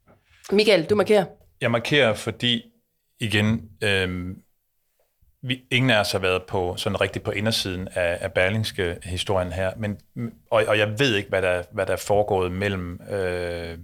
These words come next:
Speaker 2: mellem Anders Krab i koncernledelsen og så i Berlingske Medias bestyrelse. Det, der bare er pudsigt, det er, at her i sommeren enogtyve,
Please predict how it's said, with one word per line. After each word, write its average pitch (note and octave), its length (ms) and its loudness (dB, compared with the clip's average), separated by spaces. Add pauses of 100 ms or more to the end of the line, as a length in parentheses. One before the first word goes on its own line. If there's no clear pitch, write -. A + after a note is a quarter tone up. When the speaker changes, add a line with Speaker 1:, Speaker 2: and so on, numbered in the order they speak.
(120)
Speaker 2:
mellem G2+ 240 -6
Anders F#2+ 260 -2
Krab - 380 0 (100)
i A#2 80 -4
koncernledelsen F#2 840 -4 (100)
og F#2+ 100 -4
så G2 240 2 (120)
i F#2+ 100 -8
Berlingske F#2+ 460 -2
Medias F#2 460 -6
bestyrelse. - 600 -8 (560)
Det, C3+ 80 4
der - 60 6
bare B2 240 4
er A#2+ 40 0
pudsigt, - 500 -4 (140)
det A2 120 0
er, G2 180 2 (360)
at G#2+ 100 -2
her B2 160 2
i A2 100 2
sommeren B2 420 2
enogtyve, G#2+ 520 -2